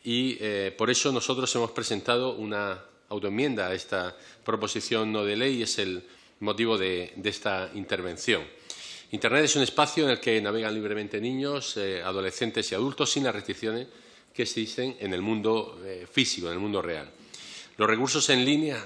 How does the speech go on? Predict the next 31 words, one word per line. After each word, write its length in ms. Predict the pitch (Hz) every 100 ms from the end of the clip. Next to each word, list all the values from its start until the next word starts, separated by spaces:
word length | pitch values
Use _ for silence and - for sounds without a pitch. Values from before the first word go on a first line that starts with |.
| -
<clears throat> 340 | 131 131 110 95
en 240 | 107 98
plataformas 720 | 110 101 95 127 120 107 98 -
y, 400 | 92 90 90 90 - - -
y 120 | 107
apps 480 | 117 110 135 165 156
ofrecen 320 | 104 110 -
un 60 | 101
potencial 600 | 110 101 98 117 110 104 98
enorme 420 | 101 131 107 87
para 160 | 92
la 80 | 90
formación, 480 | - 92 92 127 131
la 80 | 104
relación 420 | 90 90 110 95 - - - _ -
y 80 |
el 80 | 107
entretenimiento, 720 | 135 127 123 151 139 143 139 120
pero 400 | 160 151 - - - _ - _ - - -
la 120 | 117
falta 280 | 143 135 117
de 100 | 123
controles 560 | 113 113 120 110 -
también 380 | - 101 120 127
representa 680 | 117 104 - 113 - 110 -
un 180 | 120 120
gran 260 | 107 110 92
riesgo 480 | 98 113 - 104
para 140 | 95 107
los 100 | 98
menores 540 | 90 101 104 104 -